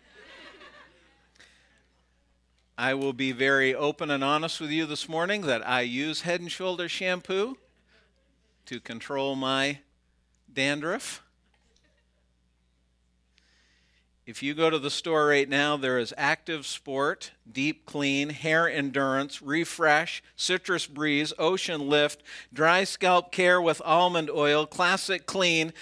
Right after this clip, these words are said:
Sensitive Scalp Care, Itchy Scalp with Eucalyptus, Smooth and Silky, Extra Volume, Green Apple, Damage Rescue, Extra Strength,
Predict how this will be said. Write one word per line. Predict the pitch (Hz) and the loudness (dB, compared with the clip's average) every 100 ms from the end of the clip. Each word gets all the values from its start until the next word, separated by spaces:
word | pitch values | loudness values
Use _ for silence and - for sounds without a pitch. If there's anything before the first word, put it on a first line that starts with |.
| - | -16
Sensitive | - - 202 208 208 190 165 | -4 2 2 2 0 0 0
Scalp | - 175 190 - | 0 2 2 2
Care, | - 151 156 214 | 2 6 6 4
Itchy | 214 - 220 | 2 2 -6
Scalp | 196 - 190 190 185 | -4 2 4 4 0
with | 160 165 | -8 -4
Eucalyptus, | 185 175 160 202 - 139 139 - - - | -6 -4 0 0 0 -4 -4 -6 -10 -12
Smooth | - - 214 247 226 | -6 0 4 6 6
and | 208 | 2
Silky, | - 214 220 208 185 196 | 2 4 4 4 2 4
Extra | 214 - 208 180 | 4 2 -2 0
Volume, | 175 180 190 185 175 | 4 4 4 0 -2
Green | 165 214 214 | 0 2 2
Apple, | 214 175 185 190 160 | 4 2 2 -2 0
Damage | 190 226 220 175 | 2 2 2 4
Rescue, | 190 185 196 185 | 2 2 -2 0
Extra | 202 - 233 202 | 2 0 -2 -2
Strength, | - 196 196 | 2 2 2